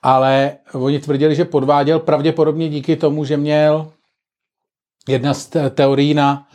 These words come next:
eh, netu byla, že podváděl díky tomu, že měl, eh, sextoy, respektive, nebo že měl něco vibračního někde na těle,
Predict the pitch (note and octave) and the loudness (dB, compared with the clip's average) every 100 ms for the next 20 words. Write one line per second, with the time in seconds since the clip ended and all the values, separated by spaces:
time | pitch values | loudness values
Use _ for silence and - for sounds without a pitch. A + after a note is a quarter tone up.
0 | _ _ _ _ - - C3 C3 B2+ B2+ | _ _ _ _ -20 -6 0 2 4 4
1 | B2+ B2+ C#3+ C3 - C#3 C3+ C#3+ C#3 D3 | 2 0 0 -2 -2 0 2 2 2 0
2 | C3 C3+ C3+ C#3+ C3+ - C#3+ D3 C3+ C3 | 0 0 2 0 -2 -4 -4 -2 0 0
3 | C#3 C#3 C#3+ C#3+ D3 - B2+ B2 B2 B2 | 0 2 2 2 0 -2 -2 0 0 -2
4 | - - _ _ _ _ - - _ _ | -6 -16 _ _ _ _ -16 -16 _ _
5 | _ _ _ - - F3 - - B2 G#2 | _ _ _ -8 -4 -4 -4 -4 0 0
6 | G#2 A#2+ C#3 _ _ _ _ _ _ _ | -2 -4 -10 _ _ _ _ _ _ _
7 | _ _ _ _ _ _ - A#2+ D#3 C3 | _ _ _ _ _ _ -6 -2 -2 0
8 | D3+ C#3+ C#3+ C#3+ C#3+ D#3 D3+ D3+ F#3+ D#3+ | 0 2 0 0 2 2 0 0 0 0
9 | C#3 C#3+ - C#3+ C3 A#2+ A#2 A2+ B2+ _ | 0 -2 -4 -6 -4 -2 -4 -6 -14 _
10 | _ _ _ _ _ _ _ - C3+ C#3+ | _ _ _ _ _ _ _ -4 0 0
11 | C#3 E3+ D#3 - C#3+ C3 A2+ G2+ | 2 2 0 0 0 2 0 -2